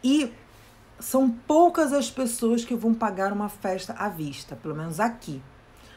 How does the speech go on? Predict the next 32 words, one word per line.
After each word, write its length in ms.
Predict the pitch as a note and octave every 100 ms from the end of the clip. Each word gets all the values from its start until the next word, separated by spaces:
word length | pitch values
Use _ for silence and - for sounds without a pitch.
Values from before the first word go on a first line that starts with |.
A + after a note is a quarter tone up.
| - -
Porque 240 | - -
elas 280 | F#3+ G#3 -
querem 500 | - G#3 G#3+ G3+ F#3
ver 280 | D3 F3 A3
a 60 |
produção. 960 | A#3 G#3+ G#3 A#3 - - - F#3 F3 E3 -
Porque, 320 | G3 - A#3 -
infelizmente, 1200 | C#4 F4 - A3+ F3 D#3 D#3 D#3+ D#3 D3+ - D3+ - - - -
dentro 280 | E3 G3+ G3
da 100 | E3+
nossa 300 | E3 D#3+ D#3
área, 400 | D3 D#3+ D#3 C#3+ - - - -
tem 120 | - F3+
muita 260 | F#3+ A3
gente 240 | F#3+ G3 -
que 60 |
dá 120 | A3+
calote. 680 | F#3+ G#3+ G#3 F#3 F3+ F3+ - D#3 -
Tem 100 | -
muita 180 | F3 G3+
gente 220 | F#3+ F#3+
que 80 | - - -
paga, 560 | F3+ G3+ G3 D#3 C#3 - - - - -
é, 140 | D#3+ D#3+
a 80 |
festa 500 | D#3+ - E3 G3 -
e 80 | G3+
nunca 220 | A3+ B3
mais 240 | E4 D#4+ C4+
vê 300 | B3 C4 C4+ - - -
aqueles 340 | F#3 A3+ G#3+
personalizados. 880 | - A3 A3+ G#3 G#3 G3 E3 D3 -